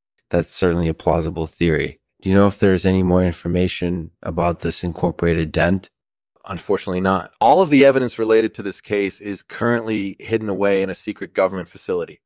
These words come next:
Speaker 2: The government doesn't want anyone to know about it, so they're keeping it under wraps. Um, they're keeping it under wraps. But I'm determined to find out what happened, and Lungcock's Designs is gonna help me do just that. Thanks for your support.
Speaker 1: No problem.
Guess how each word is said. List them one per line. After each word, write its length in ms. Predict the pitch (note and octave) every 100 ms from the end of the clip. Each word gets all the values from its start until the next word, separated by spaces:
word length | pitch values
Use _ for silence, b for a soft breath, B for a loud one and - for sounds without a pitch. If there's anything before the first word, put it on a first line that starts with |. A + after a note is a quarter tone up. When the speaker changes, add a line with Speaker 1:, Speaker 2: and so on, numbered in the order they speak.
| _
Speaker 2:
The 100 | C3+
government 520 | B2+ C3+ B2 B2 G#2+ -
doesn't 240 | G#2+ A2
want 160 | G#2 G2+
anyone 200 | G2+ G2
to 60 |
know 200 | G2 G2
about 260 | G2 G2 F#2+
it, 80 | F#2
so 100 | F#2
they're 100 | F2+
keeping 300 | - G2 G2
it 80 |
under 200 | F#2 F2+
wraps. 480 | E2 E2+ E2+ - - _
Um, 580 | F2+ F2 F2 F2+ E2 D2+ _
they're 100 | G#2+
keeping 300 | - A#2+ G#2+
it 80 | G2
under 200 | F2+ E2
wraps. 440 | D2+ D2 D#2 - _ _ _ _ _ _
But 100 | B2
I'm 120 | A2+
determined 380 | A#2+ - B2 A#2
to 40 | G2
find 280 | G#2+ G2+
out 120 | G2 E2+
what 140 | F2
happened, 480 | F2 F2+ F2 F#2 F2+
and 120 | E2+
Lungcock's 500 | F2+ F2+ F2 E2+ -
Designs 520 | F#2 E2 F2 F2 F2+
is 80 | F2
gonna 160 | - E2+
help 220 | F#2+ D#2+
me 120 | F2+
do 220 | D#2+ E2+
just 420 | E2 F#2+ F2+ -
that. 260 | - C#2 - _ -
Thanks 240 | G#2+ G#2
for 140 | - G#2
your 100 | F#2
support. 640 | - - F#2+ F2 E2+ _ _ _ _ _ _
Speaker 1:
No 280 | - F2+ E2
problem. 500 | D#2+ E2+ D#2+ D#2+ D#2